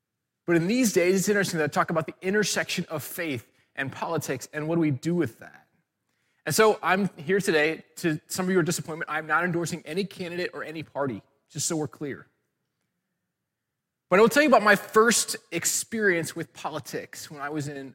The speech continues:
third grade. I will tell you, by the way, I, I'm just gonna pause for a second. By the way, um, this Wednesday night, we will probably have several hundred, if not a thousand people come through our parking lot for trunk or treat. Um,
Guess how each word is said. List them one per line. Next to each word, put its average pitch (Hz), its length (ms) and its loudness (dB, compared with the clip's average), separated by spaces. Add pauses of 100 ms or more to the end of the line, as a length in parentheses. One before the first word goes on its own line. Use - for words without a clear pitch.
(220)
third 143 400 -2
grade. 98 360 -10 (1500)
I 160 60 0
will 180 120 4
tell 165 140 0
you, 131 80 0
by 131 80 2
the 135 80 0
way, - 60 -4
I, 185 200 2
I'm 180 80 -4
just 208 140 -2
gonna 135 100 -2
pause 151 420 -6
for - 140 -12
a 117 40 -10
second. 127 360 -12
By 175 140 0
the 147 80 0
way, 107 220 -8 (360)
um, 117 300 -8 (840)
this 165 360 4
Wednesday 175 440 2
night, 147 340 0
we 165 80 0
will 175 80 2
probably 156 300 -2
have 131 180 -4
several 170 420 -2 (200)
hundred, 175 420 -2
if 147 180 -12
not 160 180 -2
a - 20 -6
thousand 160 500 -4
people 180 300 -4
come 160 260 -10
through 147 140 -6
our 131 100 -6
parking 156 380 -6
lot 156 240 -8
for 127 100 -14
trunk 156 220 -16
or 135 80 -12
treat. 175 320 -8 (1000)
Um, 117 460 -6